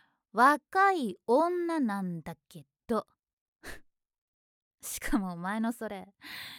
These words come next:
そちんだよ。包茎だし、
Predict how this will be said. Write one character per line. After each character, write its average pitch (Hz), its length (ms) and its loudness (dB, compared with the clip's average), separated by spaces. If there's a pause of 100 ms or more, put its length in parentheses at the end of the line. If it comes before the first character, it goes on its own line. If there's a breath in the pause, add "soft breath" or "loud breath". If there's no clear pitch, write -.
(440 loud breath)
そ - 380 -12
ち - 260 -18
ん 440 140 -18
だ 453 100 -6
よ。 453 300 -8 (960 loud breath)
包 247 280 2
茎 233 220 -4
だ 226 140 -6
し、 185 360 -16